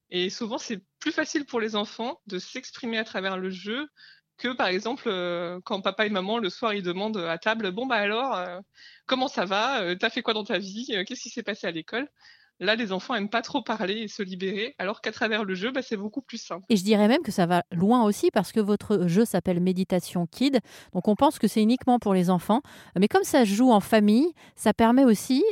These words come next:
Speaker 2: à certains parents qui ont peut-être du mal, eux aussi, avec leurs émotions, de pouvoir se livrer.
Speaker 1: Ah oui, bah oui, oui, ça, c'est sûr. Et puis, euh, et puis c'est, c'est là aussi que j'ai voulu aller, euh, plus loin dans le troisième jeu. Le troisième jeu, il sera pas basé sur un set famille, ça va être le nouveau, euh, le nouveau concept Méditation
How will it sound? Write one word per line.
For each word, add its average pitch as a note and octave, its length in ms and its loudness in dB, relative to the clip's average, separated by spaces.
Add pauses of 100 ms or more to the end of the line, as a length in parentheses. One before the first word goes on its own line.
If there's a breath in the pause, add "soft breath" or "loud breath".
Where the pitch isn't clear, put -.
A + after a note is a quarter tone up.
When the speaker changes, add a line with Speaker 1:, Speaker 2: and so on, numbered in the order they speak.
Speaker 2:
à G#3 140 2
certains B3 420 0
parents G3 400 4
qui - 120 0
ont G3 60 4
peut-être G#3+ 200 2
du G3+ 120 2
mal, A3+ 220 6
eux F3+ 120 6
aussi, B3+ 240 2
avec A#3+ 240 2
leurs G3 200 6
émotions, G3 460 4
de A#3+ 120 4
pouvoir A3 280 2
se - 100 0
livrer. A3 460 2
Speaker 1:
Ah G#3+ 140 0
oui, C#4+ 240 -6
bah G#3 160 2
oui, D#4+ 180 0
oui, F#4 60 -2
ça, - 180 -2
c'est B3+ 140 -4
sûr. D#4+ 420 -6
Et G#3 140 -2
puis, E4 340 -6
euh, G#3+ 380 -2
et G#3+ 80 -4
puis D4 120 -12
c'est, A#3 280 -6
c'est A#3 160 -8
là C#4 120 0
aussi E4 240 -8
que C4+ 120 -6
j'ai A#3+ 160 -6
voulu A3+ 240 -6
aller, A3+ 220 -4
euh, F#3 200 -4
plus G#3+ 280 -4
loin C#4 180 -2
dans G#3+ 100 -4
le G3+ 60 -6
troisième G#3+ 420 -6
jeu. G#3 200 -10 (500 soft breath)
Le G3 60 -4
troisième G#3 380 -4
jeu, B3+ 100 -4
il D4 40 -4
sera G3+ 180 -8
pas B3 160 -2
basé B3 240 -4
sur A3 240 -10
un F3 120 -6
set F#3 160 -12
famille, G#3+ 380 -8
ça G#3+ 160 -8
va F#3+ 100 -4
être G3 180 -8
le F3+ 100 -8
nouveau, A#3+ 500 -4
euh, F3 100 -2
le E3 140 -10
nouveau A#3+ 340 -4
concept A#3 440 -12
Méditation F#3+ 640 -12